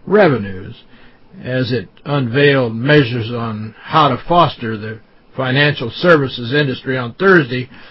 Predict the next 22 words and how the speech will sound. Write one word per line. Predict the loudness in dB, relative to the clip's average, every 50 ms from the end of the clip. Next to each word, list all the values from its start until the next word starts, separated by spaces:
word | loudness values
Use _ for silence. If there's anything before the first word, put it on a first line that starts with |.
| -20 -20 -20 -20 -20 -20 -12 -8
the | -8 -8
Swiss | -6 -2 2 2 2 2 2 2
government | 4 6 6 6 6 4 4 4
also | 4 4 4 4 2 0 -2
said | 0 0 0 2 2 0
it | -2 -2
wanted | -2 0 0 2 0 0 -4
to | -6 -12 -8 -4
find | -2 0 0 0 0 -2
a | -4 -6
solution | -6 -6 -2 4 6 6 6 6 2 -2 -6 -6 -6 -4
for | -4 -4 -2
the | 0 0
estimated | 0 0 0 -4 -6 -4 -4 -4 -2 -4 -4 -6 -6
six | -6 -6 -6 -4 -4 -2
hundred | -2 0 0 0 -2 -2 -4
to | -8
seven | -8 -4 -4 -2 -2 0 0
hundred | 0 0 -2 -2 -4 -4 0
billion | 2 2 2 2 2 0 0
dollars | 2 2 4 4 4 2 2 0 -2
of | -4 -4 -6 -6